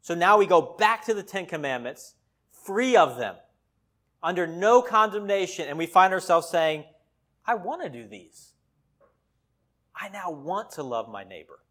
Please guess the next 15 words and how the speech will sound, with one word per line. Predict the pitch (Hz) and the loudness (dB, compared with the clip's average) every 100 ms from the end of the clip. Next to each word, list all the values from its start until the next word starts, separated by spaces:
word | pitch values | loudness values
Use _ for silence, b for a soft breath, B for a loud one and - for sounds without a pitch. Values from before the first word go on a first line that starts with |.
| _ _ _ _ _ _ | _ _ _ _ _ _
just | _ 180 170 | _ -16 -12
like | 165 151 | -10 -10
Jesus | - 139 123 - | -10 -18 -18 -14
loved | 123 120 | -16 -16
me." | 107 90 _ _ _ _ _ _ _ _ _ _ - | -20 -20 _ _ _ _ _ _ _ _ _ _ -4
That's | 131 139 | -2 -2
what | 143 | -8
Christianity | - 127 - 110 98 85 | -14 -16 -16 -18 -18 -20
is. | 78 _ _ _ _ _ _ _ _ | -20 _ _ _ _ _ _ _ _
It's | - | -12
not | 110 | -8
about | 151 175 | -4 -4
keeping | 175 165 156 | -4 -14 -12
the | 117 | -12
rules. | 110 139 80 80 _ | -10 -10 -12 -20 _